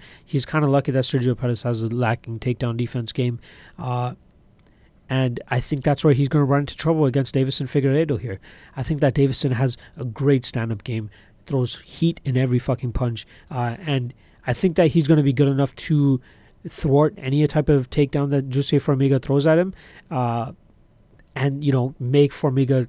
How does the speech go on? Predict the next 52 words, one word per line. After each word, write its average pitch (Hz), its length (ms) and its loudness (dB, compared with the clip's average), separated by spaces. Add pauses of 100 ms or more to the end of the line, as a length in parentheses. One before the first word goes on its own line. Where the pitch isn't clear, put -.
(580)
pay 160 300 2
for 127 200 -4
closing 123 360 -2
the 120 80 0
distance 123 560 -2 (260)
as 131 140 -2
well 135 180 2
with 123 140 -2
some 123 140 -6
heavy 120 240 -2
shots. 147 440 0 (400)
Uh, 123 360 -4 (500)
and 143 120 0
I 143 60 2
think 190 240 -2
that 202 120 4
he 185 120 4
has 180 140 4
a 165 40 4
good 170 140 6
enough 170 220 2
jiu-jitsu 156 380 -2
game 143 160 2
that 143 200 0
even 180 300 0
if - 280 -4
this 160 180 4
fight 147 320 -4
does 151 180 4
get 143 160 0
taken 123 280 -2
to - 80 -18
the 127 100 -6
ground, 110 260 -4 (240)
I 143 80 0
don't 139 160 0
think 139 260 -2
that, 131 260 -2
uh, 147 180 -2
he'll 123 300 0
get 120 220 -4
submitted 123 380 -2
by 117 120 -2
Jussier 113 380 -4
Formiga. 113 400 -6
You 110 100 -10
know, 110 140 -10 (280)
say 147 180 2
what 180 160 6
you 170 80 4
want 160 160 2
about 143 280 4